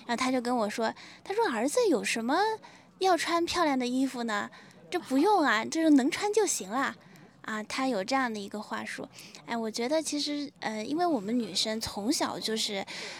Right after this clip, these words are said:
啊，可能会对服装啊、各种啊、影视作品啊、文学作品中，我们对美丽这件事情是从小有感知的，并且经过了非常多的训练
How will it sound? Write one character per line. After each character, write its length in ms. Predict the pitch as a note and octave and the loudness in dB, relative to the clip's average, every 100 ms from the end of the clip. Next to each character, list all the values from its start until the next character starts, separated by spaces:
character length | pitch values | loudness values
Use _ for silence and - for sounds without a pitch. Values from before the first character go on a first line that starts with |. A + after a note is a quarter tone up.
| - | -6
啊， 200 | G#3 G3 | -6 -4
可 180 | - | -4
能 160 | G#3 G3+ | -4 -4
会 160 | B3 A#3+ | -4 -2
对 220 | A3+ G#3 | -2 -4
服 280 | - G#3 G#3 | -8 -10 -6
装 320 | A#3+ A#3+ B3 | -4 -2 -4
啊、 340 | A#3 B3+ G3+ G#3 | -4 -4 -4 -4
各 220 | B3 A#3 | -2 -2
种 180 | G#3+ - | -4 -6
啊、 100 | G3+ | -6
影 200 | G3 G#3 | -4 -4
视 160 | C#4 | -4
作 180 | C4+ C#4 | -2 -2
品 240 | - A3 | -4 -8
啊、 160 | G#3+ G#3+ | -4 -2
文 180 | G#3 A#3+ | -2 -4
学 160 | C4+ | -4
作 160 | C4 C4+ | -2 -4
品 280 | B3 G#3+ G3+ | -6 -8 -6
中， 200 | A3+ A3+ - - - | -6 -6 -8 -12 -6
我 60 | |
们 220 | G#3+ A#3 C4+ | -2 -2 0
对 140 | F4 | 2
美 200 | C#4+ F#3 | 2 2
丽 200 | - C#4+ | -2 -2
这 120 | C4 | 0
件 180 | A#3+ A3+ | -4 -4
事 160 | A3 A#3 | -4 -4
情 180 | G#3 | -6
是 160 | G#3 A3+ | -8 -8
从 300 | - - B3 | -8 -6 -4
小 180 | D4 F#3+ | -4 -6
有 160 | D3 | -10
感 280 | G3+ - F2+ | -8 -8 -8
知 200 | - - | -10 -10
的， 220 | - - - - - - - | -8 -10 -12 -20 -18 -20 -8
并 160 | B3+ A#3 | -4 -2
且 200 | A3+ F#3 | -4 -6
经 240 | - C4 | -4 -2
过 140 | C4 | 0
了 80 | A#3+ | -2
非 160 | A#3 C4+ | -2 -2
常 320 | A3+ A3 A3+ | -2 -6 -6
多 180 | A#3+ A#3+ | -4 -2
的 200 | A3+ G#3+ | -4 -4
训 420 | - - C#4 A#3 | -4 -2 -2 -2
练 300 | G#3 F#3+ G3+ | -6 -8 -10